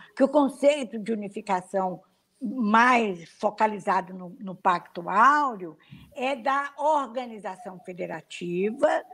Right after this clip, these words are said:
chamadas federativas, e uma coordenação nacional,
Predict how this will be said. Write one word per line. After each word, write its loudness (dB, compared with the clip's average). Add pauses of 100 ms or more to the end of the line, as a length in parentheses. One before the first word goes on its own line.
(260)
chamadas -4
federativas, -2
e -6
uma -2
coordenação -6
nacional, 0